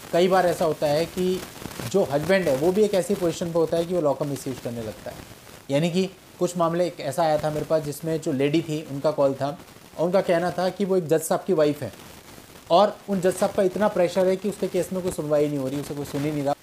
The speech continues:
उसके साथ बहुत कुछ हुआ, बहुत torture हुआ। अभी कहीं पे भी जा रही है तो वो सब manage कर लेते हैं, यानी कुछ हो ही नहीं पाता।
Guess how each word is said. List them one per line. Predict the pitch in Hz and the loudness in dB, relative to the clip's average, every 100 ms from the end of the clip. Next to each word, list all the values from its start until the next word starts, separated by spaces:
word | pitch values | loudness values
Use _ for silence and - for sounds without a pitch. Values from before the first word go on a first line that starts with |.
| - - | -12 -6
उसके | 156 202 | -2 -2
साथ | 185 185 139 | 0 -2 0
बहुत | 127 175 - | 0 0 0
कुछ | 208 - | -2 0
हुआ, | 151 160 | 2 2
बहुत | 139 160 160 | 2 0 2
torture | 147 - 147 | 0 0 0
हुआ। | 135 185 - - - - - | 2 0 -4 -20 -20 -20 -8
अभी | 143 175 170 - - - | 0 2 0 -8 -18 -2
कहीं | 156 180 | 0 2
पे | 202 | 2
भी | 208 | 2
जा | 180 | 4
रही | 170 190 | 4 2
है | 196 196 - - | 0 -4 -18 -10
तो | 175 | -2
वो | 175 | 0
सब | 170 | 0
manage | 147 131 123 | 0 0 -2
कर | - 110 | -6 -8
लेते | 104 | -8
हैं, | - - - - - | -12 -20 -20 -20 -6
यानी | 131 170 240 240 - - | 0 2 0 -2 -18 -4
कुछ | 208 202 | -2 2
हो | 160 | 2
ही | |
नहीं | 160 151 | 2 -2
पाता। | 120 104 | -2 -6